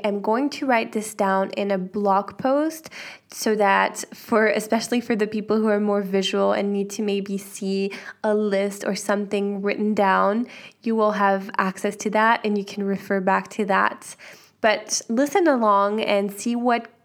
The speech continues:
what resonates, what sticks with you, and then you can always refer back to the blog post, the article. So the masculine is really all about action, doing,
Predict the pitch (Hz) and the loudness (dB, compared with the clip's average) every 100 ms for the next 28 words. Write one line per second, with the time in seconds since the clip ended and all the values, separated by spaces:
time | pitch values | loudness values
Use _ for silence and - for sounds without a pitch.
0 | _ - 220 220 208 202 208 208 196 196 | _ -4 -2 0 2 2 2 0 2 2
1 | 202 202 - 214 214 214 - - 196 196 | -2 -6 -6 -2 -2 -2 -12 -2 -2 -2
2 | - 214 220 233 247 277 302 - 233 220 | -4 -2 -2 -2 0 0 0 -2 -2 0
3 | 214 220 220 208 196 196 196 196 185 - | 0 -2 -4 0 0 0 -2 -4 -4 -4
4 | 190 190 190 - - 202 196 196 - - | 0 0 -2 -6 -8 -2 -2 -4 -16 -16
5 | 214 202 185 196 190 - - - 226 - | -4 -4 0 0 0 -4 -8 -8 -8 -12
6 | - - 185 185 202 - - 214 - _ | -6 0 0 0 -4 -4 -4 -6 -12 _
7 | - - - _ - - - - - 233 | -20 -20 -20 _ -20 -20 -20 -20 -4 0
8 | 226 226 220 285 320 - 277 220 196 196 | 2 2 2 0 -2 -4 -2 0 2 0
9 | 202 214 208 202 202 196 233 247 247 247 | -2 -2 0 0 0 0 2 2 0 0
10 | - 202 202 202 196 190 190 190 214 214 | 2 4 2 2 0 2 2 0 -2 -8
11 | - - - - - 220 202 202 - - | -16 -18 -20 -20 -2 0 0 -2 -6 -2
12 | 226 214 214 214 220 220 - - 214 196 | 2 2 2 0 -2 -4 -10 -12 -8 -2
13 | 233 233 220 208 208 202 202 202 202 | 0 2 2 2 0 0 -2 -4 -8